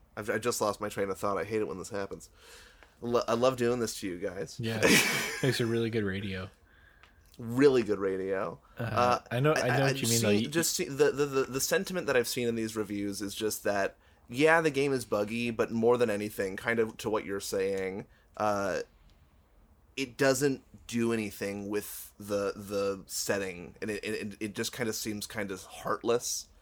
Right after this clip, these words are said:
Speaker 2: Mm-hmm.
Speaker 1: And, and I think more than anything that that's what's making me think I don't wanna pick it up.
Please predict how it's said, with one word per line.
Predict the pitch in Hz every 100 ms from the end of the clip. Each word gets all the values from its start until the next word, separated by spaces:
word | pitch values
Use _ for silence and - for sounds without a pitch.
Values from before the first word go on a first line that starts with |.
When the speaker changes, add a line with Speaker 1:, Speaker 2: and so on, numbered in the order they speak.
| -
Speaker 2:
Mm-hmm. | 127 110 110
Speaker 1:
And, | 104
and | 101 104
I | 101
think | 120 113
more | 120 120 123
than | 120
anything | 101 107 110 113 113 104
that | 101 101 98 110
that's | 104 107 101 -
what's | 104 - -
making | 104 101 98
me | 98
think | - 95
I | 92
don't | 95 65
wanna | 92
pick | 87 - -
it | 82
up. | 95 -